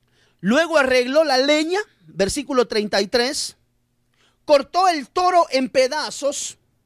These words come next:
y lo puso sobre la leña. Versículo treinta y cuatro.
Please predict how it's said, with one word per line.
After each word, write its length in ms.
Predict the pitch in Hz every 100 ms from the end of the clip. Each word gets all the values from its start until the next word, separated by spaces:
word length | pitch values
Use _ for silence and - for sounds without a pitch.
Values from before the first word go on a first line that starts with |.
| _ _ _ _ _ _ _
y 80 | 294
lo 180 | 294 285
puso 320 | 359 330 302
sobre 300 | 285 262 254
la 140 | 247
leña. 420 | 277 320 285 208 _ _ _ _ _ _ _ _ _ _ _ _ _ _
Versículo 560 | 190 277 349 302 277
treinta 300 | - 220 202 190
y 40 |
cuatro. 420 | 208 196 - 135